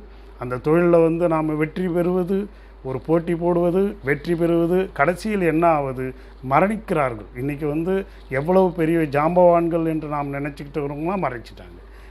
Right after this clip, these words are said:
எவ்வளவு பெரிய பேரரசர், பேரரசர்கள்லாம் மரணிச்சிட்டாங்க. எவ்வளவு பெரிய சர்வாதிகாரிகள்லாம் இன்னைக்கு மறைஞ்சிட்டாங்க. யாரெல்லாம் உயிரோடு இருக்காங்களா? இல்லை. ஆனா, இந்த உடம்புல இருக்கிற உத்தமனை காண்ட மிக மாபெரும் பெ-, குரு பெரியவர்கள்லாம்,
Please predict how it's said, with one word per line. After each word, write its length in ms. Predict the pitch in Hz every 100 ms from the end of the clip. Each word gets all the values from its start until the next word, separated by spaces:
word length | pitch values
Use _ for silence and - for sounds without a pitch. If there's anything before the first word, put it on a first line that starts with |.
| -
எவ்வளவு 340 | 131 175 190
பெரிய 300 | 180 175 170
பேரரசர், 520 | 147 165 185 190 190 180
பேரரசர்கள்லாம் 1080 | 175 175 170 185 175 180 170 165 165 202
மரணிச்சிட்டாங்க. 560 | 165 131 120 113 107 104 120 - - - - -
எவ்வளவு 340 | 123 165 208
பெரிய 200 | 208 185 156
சர்வாதிகாரிகள்லாம் 1000 | 143 156 180 180 165 156 143 139 139 175
இன்னைக்கு 200 | 147 117
மறைஞ்சிட்டாங்க. 640 | 110 110 107 101 98 92 110 -
யாரெல்லாம் 480 | 156 165 170 175 165
உயிரோடு 300 | 170 175 160
இருக்காங்களா? 560 | 156 151 147 147 143 -
இல்லை. 260 | 131 117 95 - - - - -
ஆனா, 480 | 117 120 120 - 359 - - - - - - 127
இந்த 240 | 147 180 190
உடம்புல 480 | 160 165 180 175 160
இருக்கிற 520 | 147 139 135 139 147
உத்தமனை 520 | 127 - 170 160 151
காண்ட 560 | - 127 123 123 123 139 135
மிக 220 | 123 123
மாபெரும் 640 | 123 151 156 165 160 131 - 110
பெ-, 220 | 143 127 123
குரு 180 | 156
பெரியவர்கள்லாம், 840 | 170 165 143 135 117 113 110 139